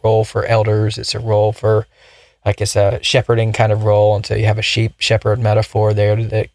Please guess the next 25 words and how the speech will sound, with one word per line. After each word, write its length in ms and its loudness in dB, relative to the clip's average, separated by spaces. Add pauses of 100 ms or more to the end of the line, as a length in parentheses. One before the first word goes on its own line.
(100)
gives 220 -2
you 60 2
some 260 0
insight 420 0
into 260 -2
how 220 4
it 60 -2
works. 440 -2 (540)
Uh, 320 2
you 120 2
know, 140 2
and 140 2
then 100 2
you 80 2
have, 200 2
like, 160 0
the 100 -4
overseer 640 2
role, 360 2 (280)
uh, 100 2
metaphor. 560 0
You 140 2
also 240 2
have, 180 2
like, 140 -4